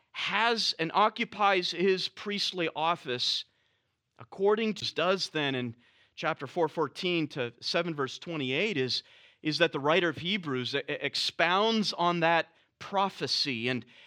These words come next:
and draws out all the implications of that as it relates to its fulfillment in the person of Jesus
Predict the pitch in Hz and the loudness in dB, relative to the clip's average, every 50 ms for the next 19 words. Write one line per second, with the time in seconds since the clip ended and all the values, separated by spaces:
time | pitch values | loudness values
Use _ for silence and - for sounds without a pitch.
0 | - - 156 160 143 123 147 160 175 185 196 202 202 208 190 151 180 190 196 185 | -6 -2 -2 -2 -2 0 2 4 6 6 8 8 6 4 4 4 4 6 6 6
1 | 165 151 151 160 175 196 208 190 214 190 208 208 202 - 160 143 - 185 202 208 | 6 4 2 4 4 2 2 2 2 2 2 2 0 -4 -8 -8 0 2 2 2
2 | 226 202 - 190 170 139 135 151 135 135 143 143 147 147 - - - - - _ | 2 0 -2 -2 -2 0 -2 -2 0 2 2 2 2 0 -2 -10 -20 -20 -20 _
3 | - - - 190 202 208 170 170 208 202 190 - - 151 160 170 160 156 165 180 | -8 0 2 2 2 2 2 2 2 0 0 -2 -6 -2 -2 0 2 4 4 4
4 | 185 170 - - - - - 185 165 165 - - - - 156 135 - - 185 180 | 2 0 -2 -4 -6 -4 -2 -2 -2 -2 -2 -8 -8 -8 -8 -8 -4 -2 0 0
5 | 180 175 151 143 143 139 156 143 147 143 143 - 180 170 156 147 - 147 135 135 | 0 2 0 -2 -2 -2 -4 -2 -2 -4 -6 -4 -4 -2 -2 -2 -4 -4 -6 -6
6 | - 147 139 135 127 123 - 135 131 127 113 123 120 - - - | -6 -4 -6 -6 -6 -10 -8 -8 -6 -6 -6 -6 -6 -6 -6 -8